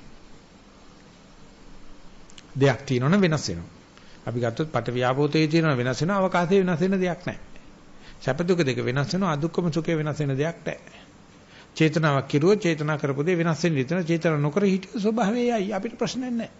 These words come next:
විඥානේ තිබුණොත් ඔය උසස් මම පහත් අනම්මනම් කරයි. එයා උසස් කියනවා නම් එයා උසස් වෙච්චාවයි මම උසස් වෙනා වෙච්චාවයි ඕන දෙයකට යටත් පහත්ලා නිහතමානී වෙනකොට අපි කිසියකට කොමිට් වෙන්නේ. ඒ වගේ තමයි වේදනාවෙත් අවේදිත තත්ත්ව තමයි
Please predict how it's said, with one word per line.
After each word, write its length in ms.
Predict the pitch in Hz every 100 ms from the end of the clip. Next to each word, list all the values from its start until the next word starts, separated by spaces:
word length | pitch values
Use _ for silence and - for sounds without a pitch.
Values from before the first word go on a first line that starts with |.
| - - - - - - - - - - - - - - -
විඥානේ 460 | 143 160 151 147 139
තිබුණොත් 460 | 139 165 233 208
ඔය 140 | 165 151
උසස් 180 | 143 135 156
මම 240 | 160 156 156
පහත් 360 | 139 127 170 156
අනම්මනම් 460 | 151 160 151 147
කරයි. 340 | 143 151 254 277 - - - -
එයා 260 | 202 165
උසස් 300 | 160 147 147
කියනවා 280 | - 127 120
නම් 60 | 113
එයා 140 | 127
උසස් 320 | 156 160 -
වෙච්චාවයි 480 | 160 - 113 117 165
මම 200 | 180 175
උසස් 140 | 175 156 156
වෙනා 220 | 147 139
වෙච්චාවයි 520 | 135 135 139 139 214
ඕන 220 | 185 180 185
දෙයකට 360 | 185 180 175 180 - - - - - -
යටත් 340 | 160 165 160 -
පහත්ලා 360 | 151 156 156
නිහතමානී 560 | 139 143 147 170 180 180
වෙනකොට 280 | 202 247 226
අපි 200 | 214 208
කිසියකට 480 | 190 170 202 214 208
කොමිට් 300 | 170 139 127
වෙන්නේ. 200 | 117 139
ඒ 60 |
වගේ 140 | 143 139
තමයි 220 | 139 131
වේදනාවෙත් 600 | 131 143 175 170 113 175 - - - -
අවේදිත 600 | 123 135 185 180 147 143
තත්ත්ව 380 | 131 135 - 135
තමයි 320 | 127 139 190